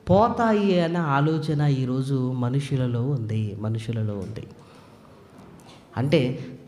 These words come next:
తప్పు చేసిన మనిషి ఆ తప్పు నుంచి ఎలా బయటపడాలో అన్నది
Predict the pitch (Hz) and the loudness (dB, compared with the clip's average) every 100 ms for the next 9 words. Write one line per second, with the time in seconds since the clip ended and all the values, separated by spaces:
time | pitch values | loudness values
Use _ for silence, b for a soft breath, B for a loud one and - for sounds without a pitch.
0 | - 139 - 220 208 214 208 214 196 147 | 0 0 2 2 4 4 4 2 2 2
1 | 131 135 143 190 143 175 - - B B | 0 -2 -2 -2 -2 -2 -6 -14 B B
2 | B B - _ - 165 180 180 196 190 | B B -20 _ 2 4 4 2 -2 0
3 | 233 254 262 247 240 190 196 220 180 170 | 2 4 4 2 4 4 4 4 2 2
4 | 185 214 202 208 202 202 196 196 185 185 | 2 0 0 0 4 4 4 4 4 4
5 | 180 180 143 175 | 4 4 2 0